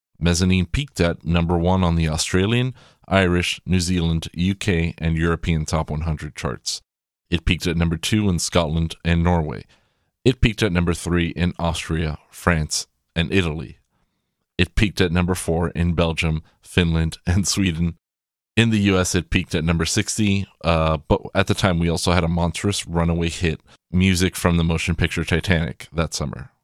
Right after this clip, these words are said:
to put things into perspective. The single for Angel peaked at number thirty on the U K car-, charts. The single for Teardrop peaked at number ten on the U K charts.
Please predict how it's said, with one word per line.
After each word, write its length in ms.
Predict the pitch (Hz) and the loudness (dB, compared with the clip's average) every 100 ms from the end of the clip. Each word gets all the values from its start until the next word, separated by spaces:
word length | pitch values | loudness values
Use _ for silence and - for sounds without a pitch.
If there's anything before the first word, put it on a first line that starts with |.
| _ _ - | _ _ -4
to 100 | - | 0
put 160 | 90 | 2
things 200 | 85 82 | 2 0
into 160 | 85 76 | -2 -4
perspective. 680 | 78 - 82 - - - - _ _ _ _ - | -6 -4 -4 -4 -10 -18 -20 _ _ _ _ -8
The 140 | 87 | -4
single 460 | 90 - 147 113 80 | 0 0 0 0 -2
for 260 | - 82 80 | -2 -2 0
Angel 380 | 95 85 67 - | 0 0 -6 -4
peaked 300 | 101 - 71 | -4 -4 -6
at 100 | 78 | -4
number 180 | 80 | -4
thirty 440 | 87 - 90 80 73 | -4 0 0 0 -4
on 100 | 78 | -4
the 80 | 80 | -4
U 140 | 78 | -4
K 200 | - 76 | -6 -8
car-, 200 | - - _ | -8 -16 _
charts. 500 | - 76 - - - _ _ _ _ _ _ _ _ _ _ _ - | -4 -2 -6 -14 -16 _ _ _ _ _ _ _ _ _ _ _ -6
The 80 | |
single 340 | - 90 85 85 | 0 0 0 -2
for 240 | - 82 | -2 -2
Teardrop 540 | 80 92 85 95 98 _ _ _ | -2 -2 0 0 0 _ _ _
peaked 260 | 95 80 - | -6 -4 -4
at 120 | 69 | -4
number 220 | 78 76 | -4 -4
ten 300 | - 101 101 | -4 0 0
on 120 | 80 | 0
the 100 | 73 | -4
U 100 | 73 | -8
K 200 | - - - | -8 -8 -8
charts. 540 | - 57 - - | -8 -8 -8 -10